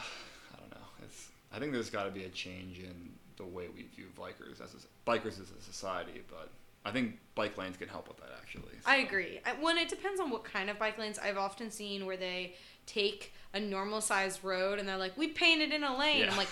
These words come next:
Speaker 2: "No, you've made the lane more narrow and you've pissed off the drivers who used to drive on this road every day 'cause I've quote unquote taken their space." That is not helping
Speaker 1: Yeah.
Speaker 2: anyone. That is very dangerous. <laughs>
Speaker 1: Exactly, yeah. That's not a good solu-, that's not a good engineering solution.
Speaker 2: No.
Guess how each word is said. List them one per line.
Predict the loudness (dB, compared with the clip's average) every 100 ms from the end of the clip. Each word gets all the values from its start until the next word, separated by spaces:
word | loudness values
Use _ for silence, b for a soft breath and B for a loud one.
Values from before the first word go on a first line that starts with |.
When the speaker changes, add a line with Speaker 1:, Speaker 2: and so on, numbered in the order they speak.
| -2 2
Speaker 2:
"No, | 6 6
you've | 4 0
made | 0 2 0
the |
lane | 2 2 2
more | 0 0
narrow | 2 2 4 2
and | 0 -4
you've | -4 -6
pissed | 0 2 6
off | 4 4
the |
drivers | 2 4 4 2 -4
who | -6
used | -6
to | 4
drive | 6 6
on | 4
this | -2 2
road | 4 4
every | 4 2
day | 2 -2 -6 B B
'cause | 2
I've | 2 2
quote | 0 0
unquote | 0 -2 -4
taken | 0 0 2 0
their | -2
space." | -2 0 0 0 -8 B B 2
That | 4 4 2
is | -2
not | 0 0 0 -4 -14 B B B
helping | 4 4 6
Speaker 1:
Yeah. | 2 2
Speaker 2:
anyone. | 4 6 6 6 4 6
That | 6
is | 6 2
very | 4 6 8 8
dangerous. | 6 2 0 0 0 2 4 4 6
<laughs> |
Speaker 1:
Exactly, | 2 2 -6 -6
yeah. | -4 -6 -8 B B B B B B
That's | -8 -6 -6
not | -4 -6
a |
good | -8 -8
solu-, | -10 -2
that's | 2 4
not | 8 8
a |
good | 10 8
engineering | 6 2 2 -2
solution. | -6 -8 -8 -4
Speaker 2:
No. | 6 8 8 8 6